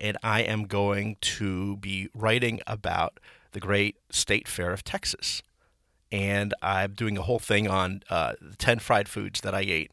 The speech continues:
at the Texas State Fair. So, um, I don't know how to prepare for this in the sense of competitive eaters, as you know,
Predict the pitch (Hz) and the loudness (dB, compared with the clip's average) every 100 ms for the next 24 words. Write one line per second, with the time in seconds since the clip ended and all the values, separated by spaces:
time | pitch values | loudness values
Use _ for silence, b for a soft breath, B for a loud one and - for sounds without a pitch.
0 | - 101 - 98 - - - - - - | -4 -6 -4 -6 -4 -4 -4 -6 -8 -8
1 | - - b b b b b - 127 117 | -8 -12 b b b b b 6 8 8
2 | - - 127 - 180 262 202 170 - - | 4 0 2 8 10 10 10 8 8 10
3 | 254 - - 143 - 123 110 - 107 117 | 10 10 4 4 4 6 6 6 2 4
4 | 139 135 123 156 151 - 135 B B B | 2 4 6 6 8 8 6 B B B
5 | B B B _ _ - _ - - 165 | B B B _ _ -20 _ -18 0 6
6 | - 262 202 139 156 110 101 113 110 117 | 8 10 8 8 8 8 4 2 4 6
7 | 113 98 76 | 6 4 0